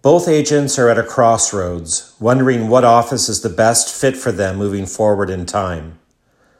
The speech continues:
Both agents are considering the real estate company where I work. I answered their questions about the company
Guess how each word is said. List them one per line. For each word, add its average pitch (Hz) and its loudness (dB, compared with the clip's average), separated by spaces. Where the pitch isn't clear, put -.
Both 127 4
agents 113 -2
are 110 0
considering 120 0
the 107 -2
real 120 2
estate 113 -2
company 101 -6
where 107 0
I 117 2
work. 92 -6
I 110 -2
answered 127 0
their 131 0
questions 123 0
about 113 0
the 110 -4
company 98 -6